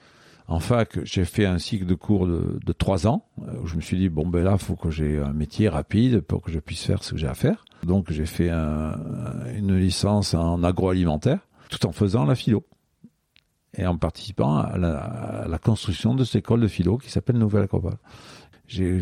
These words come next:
commencé à gra-, grandir au niveau de, de l'association, mais aussi au niveau professionnel. J'ai eu mon premier métier.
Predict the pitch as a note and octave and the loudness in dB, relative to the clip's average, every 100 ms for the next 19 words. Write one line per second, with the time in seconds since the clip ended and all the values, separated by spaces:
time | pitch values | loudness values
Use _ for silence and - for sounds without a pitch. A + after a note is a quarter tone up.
0 | F2 F#2 F2 E2 E2 D#2+ C#2+ F2 E2 F#2 | -2 -2 0 0 0 0 -2 -2 -2 0
1 | F#2+ G#2 F2 E2 D#2+ E2+ D#2 D#2 D2 E2 | 2 2 2 0 0 0 2 -2 0 -2
2 | D#2 F2 - C2 - A2+ D3 G2 E2 - | 0 -6 -8 -6 0 2 4 2 0 0
3 | F2+ F#2 E2+ D#2 F2+ E2+ - C#2+ A2 D#3 | 0 0 -2 -4 -4 -6 -6 -2 0 2
4 | A2 G#2 G2 - G2+ F#2+ F2 - D3 | 4 4 2 0 0 2 0 0 0